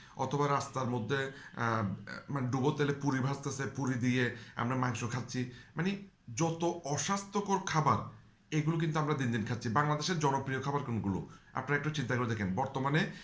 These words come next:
বাংলাদেশের কোন রেস্টুরেন্টগুলোতে ভিড় বেশি?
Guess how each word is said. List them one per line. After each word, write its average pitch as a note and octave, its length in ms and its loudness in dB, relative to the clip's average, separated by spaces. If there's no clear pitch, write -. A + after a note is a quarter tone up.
বাংলাদেশের C3+ 640 0
কোন D3 300 4
রেস্টুরেন্টগুলোতে D#3 800 2
ভিড় D3 300 2
বেশি? A#2+ 440 0